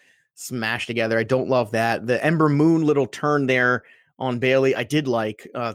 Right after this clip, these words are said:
God, they need to salvage that character because she's supposed to be dark and mysterious and edgy, and she, as Tim and I like to say, she sounds like a Valley Girl when she talks, and it's just not working.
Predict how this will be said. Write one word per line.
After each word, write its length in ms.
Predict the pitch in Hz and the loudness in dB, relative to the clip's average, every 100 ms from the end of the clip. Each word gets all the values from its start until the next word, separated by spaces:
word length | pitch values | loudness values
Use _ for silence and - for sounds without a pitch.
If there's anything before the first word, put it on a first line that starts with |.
| - | -8
God, 200 | 139 139 | -6 -6
they 80 | 127 | -6
need 160 | 131 117 | -8 -10
to 60 | |
salvage 380 | - 117 120 113 | -8 -6 -6 -6
that 160 | 117 110 | -6 -4
character 420 | 113 110 - 107 | -4 -4 -6 -10
because 460 | 107 - 113 110 - _ - | -10 -8 -8 -8 -14 _ -18
she's 260 | - 143 | -10 -10
supposed 280 | 135 139 131 | -4 -4 -4
to 60 | 139 | -6
be 120 | 135 | -6
dark 360 | 127 127 127 131 | -2 0 0 -4
and 120 | 123 | -8
mysterious 480 | 117 127 123 123 120 | -8 -6 -4 -4 -6
and 100 | 117 | -8
edgy, 340 | 117 113 113 | -8 -8 -8
and 200 | 101 110 | -10 -12
she, 400 | - 113 113 107 | -12 -12 -10 -6
as 380 | 107 104 - - - | -6 -6 -12 -18 -8
Tim 180 | 120 | -6
and 60 | 117 | -4
I 60 | 110 | -4
like 160 | 107 - | -6 -8
to 60 | |
say, 320 | - 110 113 | -6 -4 -4
she 160 | 104 104 | -6 -10
sounds 240 | - 98 | -10 -10
like 100 | 98 | -10
a 40 | 104 | -6
Valley 260 | 139 151 | -2 0
Girl 180 | 123 113 | 0 -2
when 100 | 110 | -2
she 100 | 110 | -8
talks, 320 | 113 107 110 | -6 -4 -6
and 60 | 95 | -12
it's 100 | 90 | -14
just 160 | 110 - | -16 -14
not 160 | 107 101 | -12 -6
working. 380 | 127 143 131 127 | -4 -4 -4 -6